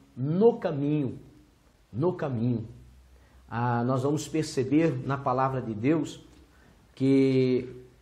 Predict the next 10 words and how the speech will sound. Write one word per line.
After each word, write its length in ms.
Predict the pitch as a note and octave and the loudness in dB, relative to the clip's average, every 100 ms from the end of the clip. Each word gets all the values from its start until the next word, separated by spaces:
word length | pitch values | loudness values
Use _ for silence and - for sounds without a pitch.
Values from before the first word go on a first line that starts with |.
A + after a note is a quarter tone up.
| _ | _
a 120 | A#2+ | -8
vida 440 | B2 A2 F#3+ G#3 D#3+ | -6 -2 0 2 2
de 140 | C3 | 2
Jacó, 760 | B2+ B2 - - B2 A#2+ G#2+ - - _ - | 0 -2 -4 -2 2 2 0 -12 -20 _ -16
a 100 | - | -14
sua 280 | - E3 D3 | -8 -4 -4
corrida, 960 | - D3 - C#3 F#3 C3+ D3+ C#3+ - - - - - - _ _ - | -2 -2 -2 -2 -4 2 4 4 0 -12 -20 -20 -20 -20 _ _ -2
é, 360 | B2+ C3+ C3 | 2 4 2
começa 580 | C3 D#3 C#3+ C#3 - D#3+ | 0 0 2 0 -2 -8
aqui, 500 | - D#3+ G3+ D3+ | -6 -2 0 0